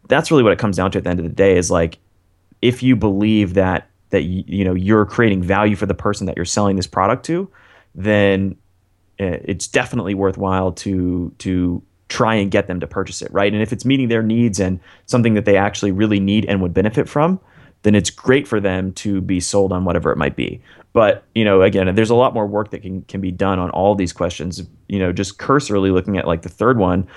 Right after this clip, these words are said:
right? Who are you with that belief? Y-, you know, you're still working in your, in your other job, you're not full-time, you don't have enough coaching clients, right? You kinda wanna paint this picture that really kind of hits home at a subconscious level about,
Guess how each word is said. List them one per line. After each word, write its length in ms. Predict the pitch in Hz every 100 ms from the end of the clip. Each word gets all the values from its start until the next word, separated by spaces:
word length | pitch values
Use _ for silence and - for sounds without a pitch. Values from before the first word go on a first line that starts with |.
| - -
right? 240 | 104 90
Who 140 | -
are 80 | 123
you 180 | 117 107
with 220 | 98 131
that 160 | 101 87
belief? 400 | 92 95 95 - -
Y-, 100 | 90 87
you 140 | 101
know, 300 | 98 92 95 - _ _
you're 260 | 104 107 104
still 280 | - 120 117
working 360 | 110 107 110
in 160 | 101 98
your, 240 | 95 95
in 180 | 92 98
your 160 | 92 -
other 180 | 113
job, 420 | 113 104 95 95 92
you're 260 | 90 90
not 280 | 80 104 -
full-time, 460 | 113 104 107 98 95
you 60 |
don't 180 | 92 101
have 140 | 113
enough 160 | 110 104
coaching 280 | 101 95 95
clients, 440 | - 95 95 92
right? 140 | 104 87
You 120 | 107
kinda 180 | 135 127
wanna 180 | 135 -
paint 260 | - 117
this 180 | 110 92 - - _
picture 640 | - 147 - 95 90 90
that 320 | - 98 90 -
really 380 | 98 135 147 135
kind 220 | - 98
of 120 | 90 - -
hits 220 | - 120
home 280 | - 117 110
at 60 |
a 60 | 98
subconscious 560 | - 151 - 98 95 -
level 340 | 92 90 92
about, 540 | 95 85 85 82 78